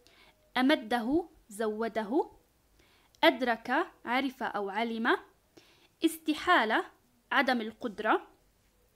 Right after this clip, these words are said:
يأمل بمعنى يرجو، وماثلة بمعنى جاهزة، ونبغة بمعنى برعة.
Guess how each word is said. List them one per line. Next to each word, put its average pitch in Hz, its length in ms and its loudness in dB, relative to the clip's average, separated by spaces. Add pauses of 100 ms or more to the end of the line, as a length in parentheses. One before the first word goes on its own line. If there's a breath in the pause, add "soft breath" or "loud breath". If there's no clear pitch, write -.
(400)
يأمل 220 560 0
بمعنى 214 640 -4
يرجو، 254 500 -2 (560 soft breath)
وماثلة 294 840 0 (220)
بمعنى 208 520 -4
جاهزة، 269 640 -2 (440 soft breath)
ونبغة 254 640 0 (220)
بمعنى 226 580 -4 (520)
برعة. 226 420 -4